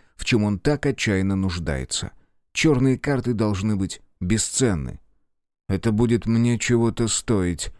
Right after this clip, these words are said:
сказал Кип. Старуха закрыла за ним дверь и принялась задвигать многочисленные засовы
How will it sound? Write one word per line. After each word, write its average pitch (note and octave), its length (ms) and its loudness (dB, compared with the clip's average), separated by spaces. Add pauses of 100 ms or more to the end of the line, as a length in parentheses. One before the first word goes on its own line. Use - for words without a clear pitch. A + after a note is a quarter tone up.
(220)
сказал B2+ 440 2
Кип. - 360 -4 (400)
Старуха G#3+ 500 0
закрыла F#3 480 2
за C#3+ 160 2
ним D#3+ 220 0
дверь B2+ 320 4
и C3 80 2
принялась B2+ 480 2
задвигать C3+ 580 0
многочисленные A2+ 880 0
засовы G3 720 2